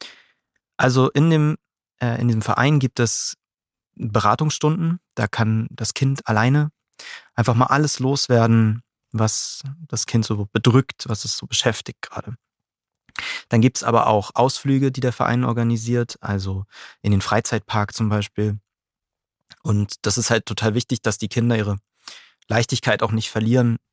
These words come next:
Und solche Angebote wie Papillon gibt's in vielen Städten und die sind oft an Kliniken auch angedockt. Also die kooperieren dann miteinander und so findet man die auch meistens.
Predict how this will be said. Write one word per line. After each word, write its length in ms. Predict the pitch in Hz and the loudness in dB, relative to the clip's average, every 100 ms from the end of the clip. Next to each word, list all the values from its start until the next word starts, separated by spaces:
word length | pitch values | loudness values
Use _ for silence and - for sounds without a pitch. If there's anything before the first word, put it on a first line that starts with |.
| _ | _
Und 680 | 110 107 107 - - 113 107 | 0 2 0 -4 -4 -2 0
solche 280 | 110 104 117 | 0 2 2
Angebote 500 | 139 135 143 160 131 | 2 2 2 2 0
wie 200 | 107 104 - | 0 -2 -6
Papillon 460 | - 110 107 113 135 _ - - _ _ - | -4 0 2 2 -2 _ -20 -20 _ _ -2
gibt's 300 | 120 - - | -2 -2 0
in 240 | 117 110 | 4 4
vielen 260 | - 160 123 | 6 6 6
Städten 440 | - 98 127 127 | 2 -2 0 2
und 120 | 113 | 2
die 60 | 113 | 2
sind 240 | 113 117 | 0 -2
oft 300 | - - - | -2 -4 -4
an 360 | 120 113 110 104 _ _ _ - | -2 0 -2 -6 _ _ _ 0
Kliniken 640 | - 147 120 - 95 92 - _ | 6 6 6 4 -2 -2 -10 _
auch 320 | 104 95 - - | -4 -4 -8 -2
angedockt. 600 | 117 127 - - - - | 2 2 0 -8 -12 -12
Also 180 | - 104 | -8 -6
die 100 | 104 | -4
kooperieren 520 | - 113 107 110 113 | -4 -4 0 2 2
dann 120 | 101 - | 0 -4
miteinander 560 | 101 101 107 104 110 131 - - - - | -4 -2 2 2 2 0 -6 -20 -20 -12
und 300 | - 107 - - | -2 0 -2 -4
so 160 | 110 123 | 0 4
findet 320 | 139 131 - | 6 4 4
man 160 | 101 92 | 0 -2
die 120 | - | -6
auch 120 | - | -6
meistens. 500 | 98 - - - | -6 -6 -10 -16